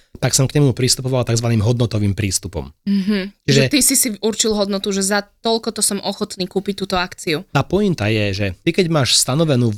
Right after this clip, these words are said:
Speaker 1: tvoju vnútornú hodnotu tej akcie, povieš si, pre mňa tá akcia má hodnotu sto dolárov na akciu a keď ju kúpiš za päťdesiat dolárov alebo päťdesiat eur, sto eur, tak, eh, vieš, že ten potenciál narastu je sto percent.
Speaker 2: Mhm.
Speaker 1: Hej? Čiže ty máš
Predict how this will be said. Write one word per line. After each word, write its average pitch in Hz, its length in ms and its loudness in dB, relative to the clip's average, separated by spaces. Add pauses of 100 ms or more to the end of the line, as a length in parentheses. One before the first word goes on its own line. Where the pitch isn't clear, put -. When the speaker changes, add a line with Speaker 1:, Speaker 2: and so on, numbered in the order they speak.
(260)
Speaker 1:
tvoju 135 220 6
vnútornú 143 480 2
hodnotu 123 340 2
tej 117 200 0
akcie, 95 260 -2
povieš 117 320 2
si, 110 120 2 (280)
pre 156 160 0
mňa 202 160 4
tá 143 180 0
akcia 147 440 0
má 127 120 0
hodnotu 117 720 2
sto - 260 -2
dolárov 117 360 0
na 98 160 0
akciu 101 480 -4 (300)
a - 60 -4
keď 151 200 2
ju 196 80 2
kúpiš 196 320 4
za 110 180 4 (260)
päťdesiat 117 800 2
dolárov 98 480 2
alebo 104 140 4
päťdesiat 95 320 -2
eur, 104 340 2 (200)
sto - 220 -4
eur, 120 220 4 (380)
tak, 117 240 -2
eh, 127 200 6 (260)
vieš, 147 360 6
že 151 120 4
ten 135 140 2
potenciál 190 540 4
narastu 135 460 2
je 131 80 4
sto - 160 0
percent. 107 440 -4 (480)
Speaker 2:
Mhm. 233 280 0 (280)
Speaker 1:
Hej? 151 200 0 (100)
Čiže - 160 -2
ty 151 80 2
máš 151 200 4